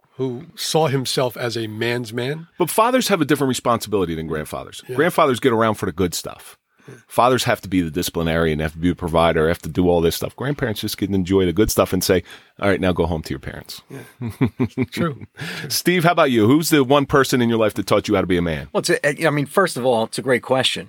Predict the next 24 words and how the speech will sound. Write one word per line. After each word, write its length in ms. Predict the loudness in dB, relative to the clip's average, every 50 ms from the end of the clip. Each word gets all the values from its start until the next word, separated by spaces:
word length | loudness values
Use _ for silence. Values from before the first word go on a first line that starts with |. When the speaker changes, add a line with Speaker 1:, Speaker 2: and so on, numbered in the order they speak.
| -12 -6
Speaker 3:
'cause 160 | -6 -4 -2
we 100 | -2 -2
can 120 | -2 0 -2
look 200 | -2 0 0 2
at 160 | 2 2 0
it 160 | -2 -4 -6 _ _ _ _ _ _ -20 -20 _ _ _ _
two 120 | -4 -2 -2
different 260 | -2 -2 -4 0 2
ways. 260 | 2 2 2 0 -4
There's 140 | -8 -8 -6
two 140 | -6 -6 -4
sides 300 | 0 0 0 0 0 -2
of 60 | -6
that 180 | -6 -6 -8 _
coin. 320 | -6 -6 -6 -6 -8 -8 -4
Who 120 | -4 -4 -4
taught 420 | -6 -12 -2 0 2 4 4 4
us 320 | 2 0 0 -4 -8 -8 -12 -14 -20 -20 -20 -20 -20 -20 _ _ _ -2
to 100 | -2 0
be 480 | 2 2 2 2 2 0 -2 -4 -8 _ _
what 160 | 0 0 0
we 100 | 0 -6
think 800 | -8 -8 -10 -2 0 0 2 2 0 -4 -6 _ -16 -18 -18 _ _ -4
Speaker 2:
Mm-hmm. 360 | 0 0 2 2 2 2 0